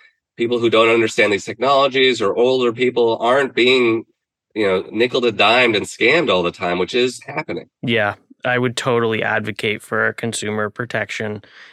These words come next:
Speaker 2: agency with a little bit more teeth.
Speaker 1: Certainly.
Speaker 2: Um, that can make some meaningful changes in this country, 'cause it does feel like a grind all the
Speaker 1: Mm-hmm.
Speaker 2: time. And you can see it in people's faces for sure,
Speaker 1: <laughs>
Speaker 2: that they're pretty, that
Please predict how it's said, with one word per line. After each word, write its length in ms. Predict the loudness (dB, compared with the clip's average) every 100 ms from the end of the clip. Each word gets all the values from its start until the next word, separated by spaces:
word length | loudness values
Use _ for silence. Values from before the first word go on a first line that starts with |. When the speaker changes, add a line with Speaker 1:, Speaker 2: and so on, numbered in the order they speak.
| _
Speaker 2:
agency 520 | -4 -2 -4 -4 -2
with 160 | -2 -2
a 60 | 0
little 260 | 0 0
bit 160 | -2 -2
more 220 | -2 -4
teeth. 500 | -4 -4 -6 -8 -20 _ _
Speaker 1:
Certainly. 440 | -8 -2 0 0 -2
Speaker 2:
Um, 380 | -2 -2 -4 -8
that 260 | -4 -4 -2
can 200 | -4 -2
make 460 | -4 -6 -12 -20 _ _ _ -10
some 260 | -6 -2
meaningful 400 | -2 -2 -4 -6
changes 480 | -4 -4 -4 -6 -6
in 120 | -6
this 140 | -6 -6
country, 380 | -6 -4 -6
'cause 340 | -4 -6 -6 -10 -10
it 160 | -6
does 260 | -2 -2 -2
feel 200 | -4 -2
like 180 | -2 -4
a 60 |
grind 640 | -10 -6 -4 -4 -6 -8 -14 _ _ _ _ -8
all 320 | -4 0 0
the 80 | 0
Speaker 1:
Mm-hmm. 100 | -2
Speaker 2:
time. 340 | -2 -2 -2 -4
And 300 | -4 -4 -6
you 100 | -6
can 160 | -6
see 320 | -4 -4 -2
it 180 | -2 -4 _ _
in 180 | -6 -6
people's 420 | -8 -6 -6 -6
faces 600 | -4 -4 -4 -6 -8 -10 -14
for 240 | _ -10 -8
sure, 380 | -4 -2 -2 -6 _ _
Speaker 1:
<laughs> 140 | -16 -8
Speaker 2:
that 280 | -4 -2
they're 180 | -2 -4
pretty, 380 | -4 -6 -6 -8 -6
that 320 | -4 -4